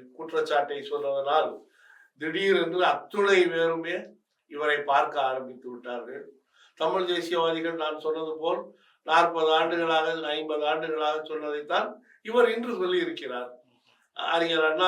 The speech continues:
சொன்னதைத்தான் இவர் இன்று சொல்லியிருக்கிறார். ஆனால், காலச்சூழல் மாறிவிட்டது, இவருக்கு சாதகமாக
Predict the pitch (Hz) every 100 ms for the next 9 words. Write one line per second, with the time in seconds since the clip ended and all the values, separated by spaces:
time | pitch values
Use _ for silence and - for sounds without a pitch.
0 | 180 170 170 170 202 220 214 214 196 185
1 | 175 160 156 151 - 139 127 123 - _
2 | _ _ _ 123 131 135 135 131 - 160
3 | 185 185 - 160 151 156 135 139 156 147
4 | 127 135 127 131 127 - _ _ _ -
5 | 151 170 160 156 160 - 139 139 170 175
6 | 160 160 156